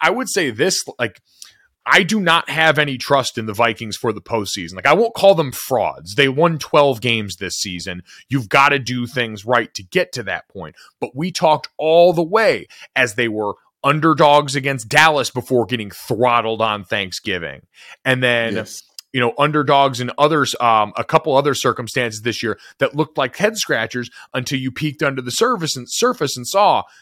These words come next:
Speaker 1: they had an unsustainable turnover rate, their penalty luck, all these things, field position, hidden yardage areas of the game that aren't predictors for success going forward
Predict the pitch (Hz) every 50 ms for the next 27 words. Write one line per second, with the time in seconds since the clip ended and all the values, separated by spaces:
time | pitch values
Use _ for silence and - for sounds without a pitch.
0 | _ _ _ 90 98 95 101 107 110 113 - _ - 131 131 139 135 - 139 -
1 | - 160 156 165 180 175 190 190 - - 226 226 220 208 185 170 151 123 127 117
2 | 107 101 104 92 82 80 - - _ - - _ 117 139 143 139 - 202 202 208
3 | 208 196 160 - 165 135 123 120 117 107 90 87 - - - 156 170 185 196 196
4 | 196 185 160 - 220 208 175 139 - - 208 220 220 202 180 147 175 147 127 135
5 | 120 - - 113 98 123 202 220 220 220 202 185 185 190 180 170 147 165 165 160
6 | 156 151 147 143 127 135 127 123 110 131 135 135 131 120 110 - - - - _
7 | - 131 - _ - 147 151 - - - - 160 131 107 - 143 139 - - 139
8 | 127 117 - - - 127 - - 110 - - - 127 127 - - - 127 117 110
9 | 107 104 - 175 180 175 151 127 120